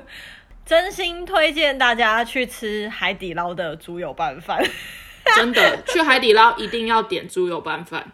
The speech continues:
Speaker 1: 很好吃，真的很好吃。
Speaker 2: 它的酱真的不是只有在表面，它的酱真的是你挖到最后一口，你挖，直接汤匙挖到最底下都还是有那个酱。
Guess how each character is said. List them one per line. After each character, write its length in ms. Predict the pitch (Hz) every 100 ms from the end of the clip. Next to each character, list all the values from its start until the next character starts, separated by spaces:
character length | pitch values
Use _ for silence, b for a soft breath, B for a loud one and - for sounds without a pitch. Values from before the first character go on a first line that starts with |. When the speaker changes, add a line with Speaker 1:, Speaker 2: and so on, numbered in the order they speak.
| _ -
Speaker 1:
很 400 | 254 233 247 320
好 540 | - 359 240 202 190
吃， 800 | 180 - 202 190 196 190 190 196 208 - - -
真 80 | 302
的 80 |
很 380 | 302 240 165 175
好 260 | 220 151 82
吃。 140 | -
Speaker 2:
它 120 | 494 381
的 60 |
酱 340 | - 381 330 254
真 160 | 294
的 100 | 277
不 160 | 202 202
是 160 | 254
只 140 | 190 202
有 280 | 196 - - -
在 160 | 240
表 280 | 214 - -
面， 220 | 185 196
它 140 | 226 233
的 60 | 226
酱 240 | 247 196
真 100 | 233
的 100 | 208
是 180 | 226 214
你 120 | 185
挖 220 | 185 202 208
到 200 | 226 196
最 180 | 226
后 160 | 208 196
一 80 | 208
口， 260 | - 196 -
你 100 | 214
挖， 240 | 233 254
直 280 | - - 247
接 260 | 233 294 302 B
汤 240 | - 294 311
匙 260 | - 202 202
挖 200 | 240 247
到 140 | 247
最 120 | 262 220
底 160 | 175
下 280 | - 214 -
都 120 | 214 208
还 160 | 185
是 140 | 185 202
有 160 | -
那 60 | 185
个 80 | 175
酱。 240 | - 180